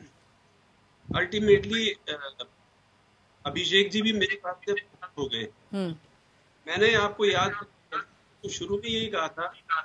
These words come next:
Speaker 1: कि फ़ोर एटी टू के जो provisions हैं, वो sparingly use करने।
Speaker 2: हम्म।
Speaker 1: हाँ, मैं जजमेंट अभी मैं देख रहा था, दोबारा से मैंने देखने की चेष्टा करी जब आपका break था,
Speaker 2: हाँ।
Speaker 1: कि कहीं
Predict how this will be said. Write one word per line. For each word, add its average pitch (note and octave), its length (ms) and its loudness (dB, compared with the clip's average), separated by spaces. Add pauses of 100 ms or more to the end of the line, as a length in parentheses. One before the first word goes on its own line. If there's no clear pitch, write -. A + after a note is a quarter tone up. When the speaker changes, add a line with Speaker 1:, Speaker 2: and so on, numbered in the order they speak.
(220)
Speaker 1:
कि A3+ 80 0
फ़ोर G#3 380 -10
एटी G#3+ 200 4
टू G#3+ 140 -20
के A#3 80 -14
जो A3+ 120 -14
provisions F3+ 640 -6
हैं, G3 80 -4
वो G#3+ 140 -2
sparingly G#3 640 -4
use G3+ 160 -4
करने। D3 280 -4 (600)
Speaker 2:
हम्म। F3+ 220 -6 (220)
Speaker 1:
हाँ, - 240 -4
मैं G3+ 300 0 (640)
जजमेंट G3+ 540 0
अभी G3+ 160 -2 (840)
मैं E3+ 100 -8
देख F#3 200 0
रहा F#3+ 140 0
था, F3+ 100 -4
दोबारा F3 380 -2
से F#3 140 -10
मैंने F#3 340 -14
देखने - 180 -16
की - 220 -12
चेष्टा E3 240 -6
करी E3 260 -8
जब E3 200 -8
आपका D#3+ 220 -4
break D#3+ 280 -8
था, - 360 -6 (200)
Speaker 2:
हाँ। E3 360 -6
Speaker 1:
कि - 80 -14
कहीं G3+ 440 0